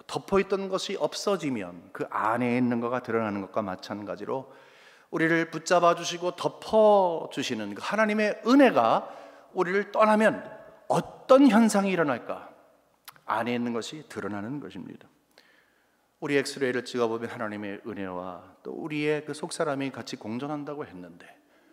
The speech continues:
하나님의 은혜가 떠나면 그냥 속사람이 드러나는 거예요. 눈이 녹으면 그 바닥이 보이는 것과 마찬가지로, 바닷물이 쓸려나가서 썰물이 돼서 나가게 되면 그 개펄이 보이는 것과 마찬가지로, 하나님의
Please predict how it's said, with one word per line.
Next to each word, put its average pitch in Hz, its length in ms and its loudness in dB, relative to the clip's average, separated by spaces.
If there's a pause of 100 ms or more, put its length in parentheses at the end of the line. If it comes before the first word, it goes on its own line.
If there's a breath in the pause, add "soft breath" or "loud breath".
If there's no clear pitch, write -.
(200 soft breath)
하나님의 240 340 -6
은혜가 208 280 0
떠나면 196 360 -4
그냥 185 160 -6
속사람이 196 480 -6
드러나는 170 420 -4
거예요. - 180 -14 (1700)
눈이 214 220 2
녹으면 196 400 2
그 175 140 -2
바닥이 120 680 -8
보이는 92 280 -6
것과 98 180 -6
마찬가지로, 107 680 -8 (760)
바닷물이 143 500 0 (440 loud breath)
쓸려나가서 175 640 6
썰물이 160 380 2
돼서 143 220 2
나가게 139 380 0
되면 127 300 -4
그 - 80 -18
개펄이 127 400 -6
보이는 110 300 -4
것과 107 220 -4
마찬가지로, 101 680 -8
하나님의 180 580 4